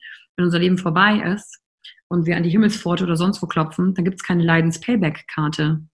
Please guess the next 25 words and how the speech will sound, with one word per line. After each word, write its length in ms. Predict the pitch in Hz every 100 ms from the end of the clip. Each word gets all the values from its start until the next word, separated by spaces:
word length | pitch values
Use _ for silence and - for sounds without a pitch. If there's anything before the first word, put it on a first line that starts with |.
| - - -
wo 80 | -
dann 160 | 165 156
so 120 | 156
Gott, 200 | 160 -
ich 60 | -
stelle 200 | 196 190
mir 80 |
so 60 | 165
eine 140 | 175
Gott 240 | 170 170 170
so, 100 | 165
also, 280 | - 139 -
oh, 60 |
sorry, 440 | 135 - 135 135 139
Yvonne, 240 | 143 143
also 160 | - 143
da 240 | 147 151
fehlen 260 | 170 196 190
mir 60 |
noch 180 | 170 160
drei 200 | 160 160
Leidenspunkte 680 | 156 160 165 170 - 185 190
in 80 | 185
Richtung 300 | 175 180 170
Einsamkeit, 760 | 165 160 160 160 190 285 415